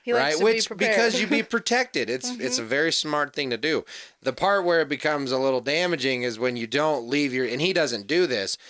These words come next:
Speaker 2: but is when people don't leave themselves open to be wrong.
Speaker 1: Yeah.
Speaker 2: It's very good to be wrong.
Speaker 1: Yeah.
Speaker 2: It's humbling.
Speaker 1: Yeah.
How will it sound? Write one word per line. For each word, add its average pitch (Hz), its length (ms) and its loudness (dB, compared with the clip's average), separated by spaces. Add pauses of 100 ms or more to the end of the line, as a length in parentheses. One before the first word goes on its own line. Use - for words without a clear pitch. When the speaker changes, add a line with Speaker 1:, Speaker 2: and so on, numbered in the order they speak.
(200)
Speaker 2:
but 139 300 -2
is 131 200 -2
when 143 280 0
people 139 360 -2
don't 131 360 -2
leave 135 180 0
themselves 117 500 -2 (140)
open 127 600 0
to 117 80 -14
be 113 100 -2
wrong. 117 440 0 (360)
Speaker 1:
Yeah. 185 280 -2 (200)
Speaker 2:
It's - 80 -6
very 196 220 2
good 196 220 2
to 175 60 -2
be 160 120 2
wrong. 113 400 0
Speaker 1:
Yeah. 202 260 0
Speaker 2:
It's - 120 -4
humbling. 151 560 -2
Speaker 1:
Yeah. 247 240 0